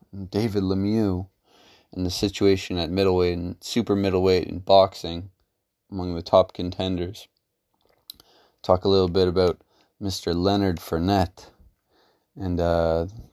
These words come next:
running back free agent market. Gonna talk about the Washington Redskins. What's next for Kamaru Usman in the U F C, the welterweight champ?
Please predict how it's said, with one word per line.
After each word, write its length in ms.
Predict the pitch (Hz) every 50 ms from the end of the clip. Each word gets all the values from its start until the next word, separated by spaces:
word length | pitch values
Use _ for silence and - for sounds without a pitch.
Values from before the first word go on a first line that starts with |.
| - _ _ -
running 320 | 113 104 98 92 92 90 87
back 240 | 90 87 87 92
free 280 | - - - 95 92 90
agent 400 | 92 92 87 82 - 82 76 73
market. 480 | 82 82 82 90 - - - - - - - - - - _ _ _ _ _ _ _ _ - - - _ _ _ _ _ _ - _ _ _ _ - -
Gonna 200 | 101 98 95 90
talk 320 | - - 104 95 92 -
about 360 | 82 90 90 85 82 - - - _ _ _ _
the 140 | - - 101
Washington 560 | 101 101 95 90 - - 82 78 98 82 80
Redskins. 840 | 82 98 107 92 - - - - - 104 104 - - - - - - _ _ _ _ _ _ _ _ _ _ _ _ _ _ _ _ _ _ _ _ _ _ _ _ _ _ _ _ _
What's 300 | - 113 107 95 - -
next 260 | 101 101 98 98 - -
for 300 | - - 90 85 82 90 - -
Kamaru 420 | - 113 107 104 98 90 87 -
Usman 540 | 101 117 120 110 - - 107 95 90 87 85
in 160 | 85 85 85
the 80 | 87 87
U 160 | 92 95 98
F 140 | 92 87 87
C, 300 | - - - 113 110 95
the 120 | 82 85
welterweight 560 | 85 95 104 110 107 - 90 87 90 87 82 -
champ? 480 | - - 98 90 87 87 90 - -